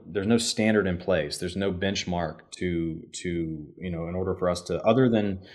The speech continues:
just getting your smart contracts audited, in which case I imagine that the auditors are in fact,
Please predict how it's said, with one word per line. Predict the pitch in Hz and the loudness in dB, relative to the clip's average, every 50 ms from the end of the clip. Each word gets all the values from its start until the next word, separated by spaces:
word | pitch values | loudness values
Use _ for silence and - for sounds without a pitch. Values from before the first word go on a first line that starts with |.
| - - - _ | -20 -20 -14 _
just | - 104 92 87 | -2 0 2 4
getting | 104 101 104 104 | 6 6 6 6
your | 101 95 | 4 2
smart | - 107 101 95 87 - | 2 2 2 2 2 2
contracts | 98 92 90 - 90 85 - - | 0 -2 0 2 2 0 0 0
audited, | - 87 98 101 92 80 76 80 85 | -2 0 0 0 0 -2 -2 -2 -2
in | 90 92 | -2 -2
which | 90 87 - | -4 -4 -4
case | - - - - - | -2 -2 -2 0 0
I | - 82 85 | 0 0 0
imagine | 85 87 87 90 101 107 - 92 87 85 82 | 0 0 2 2 2 2 0 -2 -2 -2 -2
that | 82 80 - - 85 | -4 -4 -6 -8 -6
the | 90 90 85 | -4 -2 0
auditors | - 90 95 95 92 90 90 87 | 2 2 2 2 2 0 -2 -2
are | 87 87 85 | -2 -2 -4
in | 85 | -4
fact, | - - 87 87 90 85 - - - - | -2 0 2 4 4 2 0 -6 -14 -18